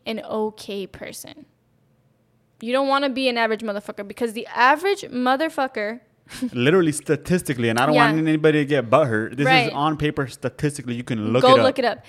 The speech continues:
Speaker 1: The average person is overweight, is more like, is
Speaker 2: No,
Speaker 1: likely
Speaker 2: is, is already divorced.
Speaker 1: Oh, it, oh, really?
Speaker 2: Yeah.
Speaker 1: Okay, so is, is overweight.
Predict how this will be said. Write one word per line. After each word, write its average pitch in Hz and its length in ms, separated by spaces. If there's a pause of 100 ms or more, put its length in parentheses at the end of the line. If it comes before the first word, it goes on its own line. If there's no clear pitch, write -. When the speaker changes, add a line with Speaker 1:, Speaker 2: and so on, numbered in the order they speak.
(240)
Speaker 1:
The 254 160
average 311 540
person 285 440 (240)
is 226 240 (120)
overweight, 269 800 (360)
is 233 220
more 233 240
like, 311 240 (100)
is 180 140
Speaker 2:
No, 165 120
Speaker 1:
likely 165 180
Speaker 2:
is, - 100
is 156 260
already 143 380
divorced. 113 640 (160)
Speaker 1:
Oh, 302 180
it, 269 200 (180)
oh, 285 160
really? 302 300
Speaker 2:
Yeah. 120 320 (200)
Speaker 1:
Okay, 285 260
so 269 120
is, 240 200
is - 300
overweight. 285 520